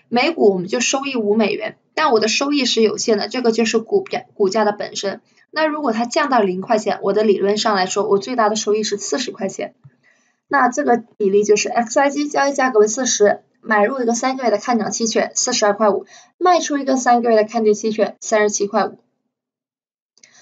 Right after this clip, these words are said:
我们缩短了基础的安全性，卖出虚值期权、看跌期权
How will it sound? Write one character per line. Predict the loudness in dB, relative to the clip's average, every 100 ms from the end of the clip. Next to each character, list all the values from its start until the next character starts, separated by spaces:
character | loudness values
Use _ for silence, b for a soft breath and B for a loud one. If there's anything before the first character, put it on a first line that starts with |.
| b b
我 | 2
们 | 2 2
缩 | 2 2
短 | 4 0 0
了 | 0
基 | -2
础 | -2 -2
的 | 0
安 | -2
全 | 0 0
性， | 0 -4 -6 B B
卖 | -2 0 0
出 | 0 -4
虚 | -2 -2
值 | -2
期 | -2 -4
权、 | 0 0 0
看 | 0 2
跌 | 2
期 | 2 -2
权 | -2 -4 -4